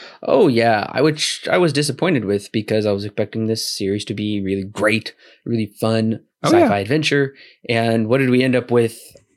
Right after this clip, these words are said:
Speaker 1: I remember we were just, like, going through these movies, and I'm like, "Oh,
Speaker 2: Mm-hmm.
Speaker 1: that's it?"
Speaker 2: I remember we were,
Speaker 1: Oh.
Speaker 2: we were surprised when we f-, when we
Speaker 1: Okay.
Speaker 2: watched the first one. We're just like,
Speaker 1: Yep.
Speaker 2: "Wait, wait, this is not what people painted th-, this movie to be."
Speaker 1: Oh no, the,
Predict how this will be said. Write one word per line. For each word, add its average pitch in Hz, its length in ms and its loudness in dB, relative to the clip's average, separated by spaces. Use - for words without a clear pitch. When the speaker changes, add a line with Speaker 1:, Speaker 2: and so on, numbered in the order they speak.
Speaker 1:
I 120 140 0
remember 117 420 4
we 127 180 4
were 131 100 2
just, 143 220 0
like, 127 160 2
going 127 260 2
through 139 100 2
these 120 160 2
movies, 127 280 2
and 117 100 0
I'm 117 60 2
like, 110 200 0
"Oh, 123 500 2
Speaker 2:
Mm-hmm. 127 240 4
Speaker 1:
that's 135 220 0
it?" 262 420 2
Speaker 2:
I 143 80 -2
remember 220 200 6
we 185 120 8
were, 180 140 8
Speaker 1:
Oh. 131 60 8
Speaker 2:
we 135 160 6
were 208 140 6
surprised 160 600 2
when 135 100 2
we 147 60 8
f-, 143 160 -2
when 143 100 4
we 135 60 6
Speaker 1:
Okay. 131 100 4
Speaker 2:
watched 143 180 4
the 110 80 -2
first 165 300 2
one. 156 80 2
We're 139 80 4
just 139 160 0
like, - 400 -2
Speaker 1:
Yep. 95 260 0
Speaker 2:
"Wait, 135 320 0
wait, 120 300 0
this 170 180 4
is 165 160 4
not 147 240 4
what 143 80 2
people 131 180 0
painted 127 460 0
th-, 110 100 -2
this 107 220 0
movie 120 200 0
to 98 100 -4
be." 107 340 2
Speaker 1:
Oh 156 100 2
no, 107 440 2
the, 92 100 -6